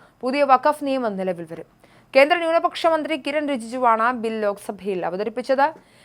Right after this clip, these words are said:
ബില്ലിനെ കോൺഗ്രസ് അടക്കം ഇന്ത്യ മുന്നണിയിലെ പ്രതിപക്ഷ കക്ഷികളെല്ലാം എതിർത്തു. നിയമവിരുദ്ധമായ ബില്ലാണ് അവതരിപ്പിക്കുന്നതെന്നും പൗരാവകാശങ്ങളുടെ ലംഘനമാണ് ബില്ലിലെന്നും പ്രതിപക്ഷ നിരയിൽ നിന്നും സംസാരിച്ചവർ പറഞ്ഞു.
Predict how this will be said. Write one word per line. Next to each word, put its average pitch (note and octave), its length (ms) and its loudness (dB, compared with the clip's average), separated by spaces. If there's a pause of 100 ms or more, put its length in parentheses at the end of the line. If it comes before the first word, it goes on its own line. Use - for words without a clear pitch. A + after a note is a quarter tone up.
(140)
ബില്ലിനെ D#4+ 280 2
കോൺഗ്രസ് E4 520 6
അടക്കം A3+ 420 0
ഇന്ത്യ A#3+ 280 0
മുന്നണിയിലെ C4+ 540 0
പ്രതിപക്ഷ D4 460 -4
കക്ഷികളെല്ലാം C4 840 0
എതിർത്തു. F#3+ 300 -4 (720)
നിയമവിരുദ്ധമായ B3 920 2
ബില്ലാണ് A#3+ 460 4 (280)
അവതരിപ്പിക്കുന്നതെന്നും G#3+ 840 0 (420)
പൗരാവകാശങ്ങളുടെ D4 880 6
ലംഘനമാണ് C4 600 2
ബില്ലിലെന്നും A3+ 600 -2
പ്രതിപക്ഷ A#3 420 -2
നിരയിൽ A#3+ 360 -2
നിന്നും A3 200 -6
സംസാരിച്ചവർ G3+ 760 -4
പറഞ്ഞു. E3+ 220 -8